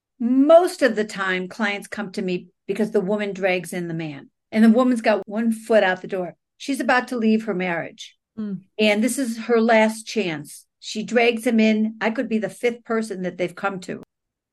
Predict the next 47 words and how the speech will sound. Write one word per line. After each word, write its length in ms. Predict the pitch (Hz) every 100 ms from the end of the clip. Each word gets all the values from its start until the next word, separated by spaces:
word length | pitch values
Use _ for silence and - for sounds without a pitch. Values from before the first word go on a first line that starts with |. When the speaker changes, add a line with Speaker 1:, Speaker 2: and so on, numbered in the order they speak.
| -
Speaker 1:
I 80 | 214
use 300 | 220 262 226
this 180 | 226 220
miracle 380 | 202 208 208 190
question. 680 | - 170 - - - 220 _ _ _
So 300 | - 269 240
if 100 | 233
I 140 | 254
hit 240 | 277 320 330
this 160 | 254
out 160 | 254 220
of 60 | 202
the 60 |
box, 480 | 180 185 220 - - 208
out 160 | 190
of 40 | 185
the 160 | 170
park 240 | - 185 233
today, 500 | 269 262 269 269 277 -
what's 260 | 214 220
that 160 | 233 214
gonna 200 | 196 180
look 200 | 170 -
like? 220 | - - _ _
What 140 | 196
do 60 | 269
you 100 | 285
wanna 220 | 247 220
walk 360 | 185 185 180 185
away 280 | 175 180 180
from 260 | 180 165
this 320 | 165 180 - - -
first 320 | 190 190 -
session? 640 | 175 185 - 240 247 247 - _ _ _
The 80 | 247
guy 260 | 240 254
will 180 | 311 302
usually 360 | 226 233 220 220
say, 540 | 220 202 190 190 185 - _ _ _
if 280 | 254 302 285
he 100 | 262
says 240 | 320 294
anything, 440 | 269 320 285 190
he'll 140 | 190 208
say 380 | 196 226 220 220
better 260 | 220 208
communication. 880 | 220 - 196 190 185 175 175 - -